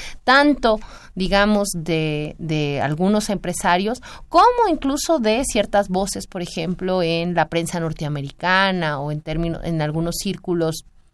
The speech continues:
internacionales. Es decir, no puede haber tal desfachatez en términos de, de la manera en que se conducen o la ausencia de instituciones de justicia, de Estado de Derecho en este país. Creo que también por ahí,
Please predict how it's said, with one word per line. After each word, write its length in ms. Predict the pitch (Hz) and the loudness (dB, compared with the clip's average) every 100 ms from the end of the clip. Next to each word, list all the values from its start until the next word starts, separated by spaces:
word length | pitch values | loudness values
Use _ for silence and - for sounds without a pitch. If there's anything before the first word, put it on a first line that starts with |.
| _ - _ - | _ -20 _ -6
internacionales. 920 | 196 170 151 151 - 160 175 156 - - | -2 -2 -2 -4 -4 0 0 0 -4 -10
Es 120 | 151 | -6
decir, 240 | 196 160 - - - - - | -4 -4 -6 -10 -10 -8 2
no 240 | 208 208 | 4 4
puede 320 | 214 220 214 | 4 4 6
haber 320 | 202 202 202 196 | 6 6 2 2
tal 480 | 185 180 196 202 - | 2 4 4 2 -2
desfachatez 840 | 170 190 - 180 - 165 - 185 - - - - - | -2 -2 -2 -4 -2 -4 -2 -6 -4 -8 -10 -14 -14
en 140 | - 160 | -8 -4
términos 420 | 175 175 175 170 | -2 -2 -2 -2
de, 300 | 156 156 156 | -2 -2 -2
de 140 | 160 160 | -4 -4
la 100 | 156 | -2
manera 400 | 156 156 170 170 | -2 0 0 0
en 80 | 170 | -2
que 100 | 160 | -8
se 160 | - | -10
conducen 720 | - 151 - 160 180 165 156 - | -10 -10 -8 -8 -6 -6 -8 -10
o 140 | 175 165 | -6 -2
la 160 | 156 | 0
ausencia 580 | 151 165 - 208 196 175 | 0 0 0 0 0 -2
de 60 | 156 | -4
instituciones 720 | 156 151 160 - 165 170 165 - - | -6 -10 -10 -6 -4 -2 -4 -8 -10
de 80 | 170 | -10
justicia, 460 | 165 165 180 170 156 | -8 -8 -6 -4 -4
de 60 | |
Estado 280 | 151 160 160 | -4 -4 -4
de 60 | 151 | -4
Derecho 280 | 151 147 147 | -6 -8 -8
en 60 | |
este 180 | 151 156 | -8 -8
país. 340 | - 147 156 - | -8 -8 -8 -4
Creo 180 | 202 | -4
que 100 | 247 | -2
también 400 | 247 190 190 190 | -2 0 0 0
por 160 | 190 185 | 2 2
ahí, 300 | 156 180 185 | 2 2 -2